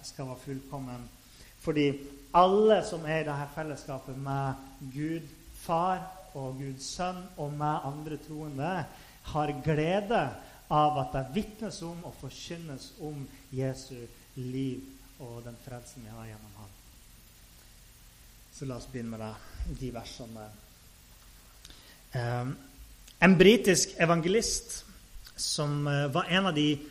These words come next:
første som ble med i Frelsesarmeen i England for en del år siden.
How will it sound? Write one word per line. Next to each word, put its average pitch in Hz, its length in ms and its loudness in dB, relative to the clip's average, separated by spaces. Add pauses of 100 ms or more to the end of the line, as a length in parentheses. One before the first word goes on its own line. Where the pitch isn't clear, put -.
(580)
første 214 480 -2
som 151 320 -6
ble 147 180 0
med 156 760 0
i 139 80 -2 (100)
Frelsesarmeen 208 1040 0 (180)
i 139 220 -2
England 147 540 -4 (220)
for 139 220 -2 (340)
en 151 140 0
del 147 200 8
år 143 120 6
siden. 123 400 -2